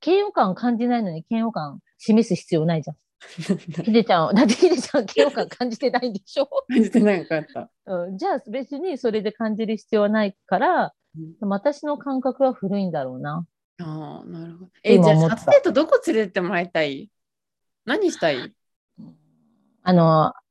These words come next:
Speaker 1: じゃあ正直言うと、
Speaker 2: うん。
Speaker 1: ぶっちゃけ、あの、どこでもいいけど、ちゃんと考えて、
Speaker 2: うん。
Speaker 1: だから百円寿司だって、なんていうの、ちゃんと考えてくれて、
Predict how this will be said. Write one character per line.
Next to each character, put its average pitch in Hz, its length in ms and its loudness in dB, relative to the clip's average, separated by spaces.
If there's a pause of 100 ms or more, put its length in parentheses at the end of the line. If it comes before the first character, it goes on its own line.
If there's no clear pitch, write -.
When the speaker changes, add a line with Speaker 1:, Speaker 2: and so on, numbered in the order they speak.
(260)
Speaker 1:
じ 190 200 4
ゃ 156 160 4
あ 185 60 0
正 302 220 2
直 349 220 0
言 190 140 2
う 160 60 -4
と、 180 360 0 (300)
Speaker 2:
う 175 100 -6
ん。 160 220 -8
Speaker 1:
ぶ 214 140 -4
っ - 20 -2
ち 247 160 -12
ゃ 403 80 -6
け、 294 340 -4 (360)
あ 160 100 -8
の、 139 640 -8 (320)
ど 196 140 0
こ 311 120 4
で 359 100 -2
も 285 180 0
い 302 160 4
い 220 40 -6
け 151 120 0
ど、 143 340 0 (200)
ち - 100 -2
ゃ 480 80 4
ん 494 140 2
と 427 240 2
考 269 320 -2
え 226 60 -2
て、 190 120 -6
Speaker 2:
う 190 40 -10
ん。 190 40 -14
Speaker 1:
だ 226 80 -2
か 190 80 0
ら - 20 -4
百 226 220 -6 (240)
円 277 60 -2
寿 214 80 -2
司 - 140 -12
だ 165 100 -6
っ 156 80 -10 (120)
て、 175 360 2 (520)
な 254 120 2
ん 320 60 -4
て 202 80 -4
い 151 40 -6
う - 20 -6
の、 160 80 -8
ち - 100 -8
ゃ 440 80 2
ん 453 80 0
と 453 120 2
考 359 180 0 (220)
え 370 60 2
て 175 120 -4
く 202 100 -4
れ 170 120 -2
て、 180 340 -2